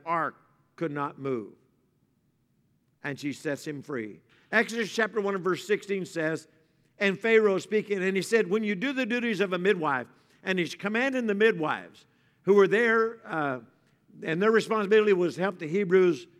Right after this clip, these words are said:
give birth to their children. When he said, "When you do the duties of a midwife for the Hebrew women and see them on their birth stools, if it is a son, then you shall kill him,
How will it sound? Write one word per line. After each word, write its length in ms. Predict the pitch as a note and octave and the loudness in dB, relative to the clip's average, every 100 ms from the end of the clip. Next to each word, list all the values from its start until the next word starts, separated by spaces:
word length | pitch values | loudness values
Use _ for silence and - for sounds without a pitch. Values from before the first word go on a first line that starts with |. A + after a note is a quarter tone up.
| - | -2
give 240 | D3+ F3+ | 0 2
birth 240 | D#3 F#3 F3+ | 2 0 0
to 140 | E3+ | -2
their 120 | E3 D3+ | -2 -2
children. 480 | - F#3 D#3 A2+ G2 _ _ _ _ _ - | -2 -2 -2 -6 -12 _ _ _ _ _ -2
When 120 | A3 | 0
he 120 | A#3 | 0
said, 500 | E3 C4+ C#4+ A#3+ D#3+ - _ _ | 0 2 2 0 -4 -18 _ _
"When 160 | G3+ A#3 | 0 2
you 100 | A3 | 2
do 180 | G#3+ C#4+ | 0 0
the 120 | C4 | 0
duties 340 | B3+ B3 A3 | 0 0 0
of 120 | G3 | 0
a 80 | F#3 | 0
midwife 500 | F#3 G#3+ F#3+ F3+ E3 | 2 0 2 0 -2
for 100 | F#3+ | -2
the 100 | F3 | -2
Hebrew 360 | E3 G#3 F3+ F#3 | 0 2 4 4
women 420 | F3 E3+ C3 A#2 - _ _ - | 4 0 -4 -10 -18 _ _ -6
and 180 | F3+ E3 | -6 -4
see 220 | B3 C4 | -4 0
them 240 | A#3+ A#3 | 2 2
on 160 | A3+ F#3+ | 2 0
their 120 | F#3 | -2
birth 300 | C#3+ F3+ F3+ | -2 -2 -2
stools, 560 | - D#3 C3+ A2+ G#2+ _ _ _ _ - | -6 -6 -4 -4 -10 _ _ _ _ 4
if 220 | A3 G#3+ | 4 6
it 100 | A#3 | 6
is 140 | G#3 | 4
a 100 | E3+ | 0
son, 380 | F3 - A#3 A#3+ | -2 0 2 4
then 200 | A#3 A3 | 2 0
you 180 | G3+ F#3+ | -2 -2
shall 240 | D#3+ F3 | -2 -4
kill 340 | D#3 - A3 G3 | -4 0 2 2
him, 460 | C#3+ B2 A#2 A#2+ | -2 -8 -10 -14